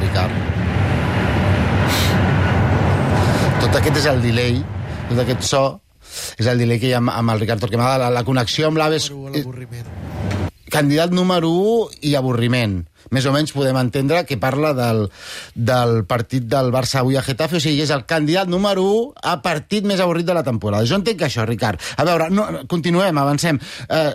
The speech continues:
Speaker 1: estic convençut que no és una qüestió d'actitud, però, eh, a veure si trobem la manera de definir què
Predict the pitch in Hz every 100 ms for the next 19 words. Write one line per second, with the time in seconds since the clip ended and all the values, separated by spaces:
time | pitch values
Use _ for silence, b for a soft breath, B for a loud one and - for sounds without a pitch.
0 | - 156 147 220 - 240 196 170 196 -
1 | 180 170 170 165 135 - 151 143 - 117
2 | - 90 80 - - - B B B -
3 | 160 156 165 151 147 143 143 151 208 220
4 | 202 180 180 185 170 156 180 185 165 120
5 | 139 160 - 165